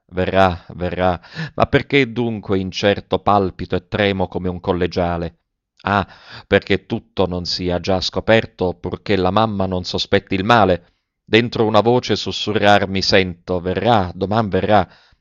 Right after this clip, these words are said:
Chi più l'aspetta, lo ritrova più dolce il gran momento. Come calda sarà la prima stretta della sua man tremante e lo spavento dei primi baci dietro alla veletta.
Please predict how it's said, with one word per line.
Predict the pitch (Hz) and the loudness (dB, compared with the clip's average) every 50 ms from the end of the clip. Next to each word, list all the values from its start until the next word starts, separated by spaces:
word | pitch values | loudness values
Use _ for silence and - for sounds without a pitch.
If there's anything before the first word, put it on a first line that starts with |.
| _ _ | _ _
Chi | - 104 - | -4 -2 -2
più | - 117 107 | 0 2 2
l'aspetta, | 101 92 - - - 107 113 - _ - 117 110 - _ _ - | 2 2 2 2 2 2 2 2 _ -8 -8 -8 -8 _ _ -8
lo | - 101 104 | -4 -2 -2
ritrova | 104 104 - 127 120 117 110 | -2 0 0 0 2 2 2
più | - 113 117 | 0 0 -6
dolce | 110 107 127 120 104 92 85 - - 92 | 0 2 4 4 4 4 0 -4 -4 -4
il | 85 85 | -4 -2
gran | 95 98 95 92 | -2 -2 -2 0
momento. | 92 87 87 90 90 87 85 - - 87 87 - _ _ _ _ _ _ _ _ _ - | -2 -4 -2 -4 -4 -4 -6 -12 -12 -12 -12 -12 _ _ _ _ _ _ _ _ _ -6
Come | - 123 127 127 127 | -4 -2 -2 -2 -2
calda | - 139 117 101 90 85 85 90 87 | 0 2 2 2 2 0 -2 -4 -2
sarà | - - 98 95 90 90 | -2 -2 -2 -2 -2 -2
la | 87 85 | -2 -4
prima | 85 - 95 90 90 90 | -4 -6 -6 -6 -6 -6
stretta | - - - 107 98 - _ - 90 87 | -8 -6 -4 -4 -4 -4 _ -6 -6 -4
della | 87 90 90 90 | -4 -4 -4 -4
sua | - - 92 | -4 -4 -2
man | 92 101 101 98 95 85 | -2 -2 -2 -4 -4 -6
tremante | - - 92 90 95 95 92 92 87 - - 90 - - - _ _ | -6 -6 -4 -2 -2 -2 -4 -6 -10 -10 -12 -12 -12 -14 -20 _ _
e | - 98 98 | -6 -2 0
lo | 98 104 | 2 2
spavento | - - - 104 95 98 101 98 95 87 85 - 90 | 0 2 2 4 6 6 4 4 2 -2 -6 -6 -4
dei | 87 90 87 | -4 -4 -4
primi | - - 98 92 90 | -4 -6 -6 -4 -2
baci | 85 92 92 90 87 - - - 85 80 82 | 2 2 2 2 0 -2 -6 -8 -10 -10 -8
dietro | 85 95 95 92 87 - 92 90 | -4 0 0 0 0 -2 -4 -6
alla | 85 85 85 | -4 -4 -4
veletta. | 82 90 87 87 85 - _ _ - 90 82 | -4 -4 -4 -4 -6 -8 _ _ -12 -12 -12